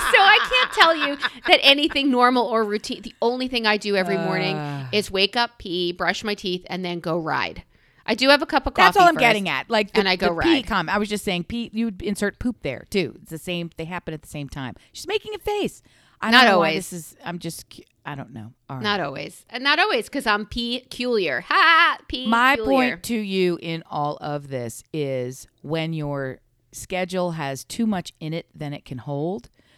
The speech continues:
Speaker 2: you magically figure out a way to do it all. You just don't do it as, and the other, the inverse is true. You don't do it as well. And when your schedule has the time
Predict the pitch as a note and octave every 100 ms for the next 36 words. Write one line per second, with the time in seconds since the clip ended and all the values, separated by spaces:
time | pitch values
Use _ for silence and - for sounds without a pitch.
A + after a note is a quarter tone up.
0 | _ - D#3 D3 C#3+ C#3 C#3+ C#3+ C#3 F#3
1 | G3 - D3 C#3 D3+ - _ - D#3+ C#3+
2 | D3+ C#3+ C#3+ C#3 C3 C3 - - C#3+ E3+
3 | E3+ C#3 A#2 - _ _ F#3+ G3 F3+ F#3
4 | E3+ D#3+ D#3+ E3+ D#3 _ _ _ - D#3
5 | D3+ D3+ C#3+ - F3 F3+ - F3+ F#3 F3
6 | - F3+ E3 - F3 E3 D#3+ D#3 D#3+ B2+
7 | D#3+ F3 D3+ E3+ F#3 F#3 D3+ B2 B2+ -
8 | _ _ _ E3+ F3+ D3 C3 - _ G#3+
9 | F#3+ D#3+ D3 C3+ - D#3+ D3+ C#3 D3 C#3+
10 | C#3+ - C#3 C3 E3 C4+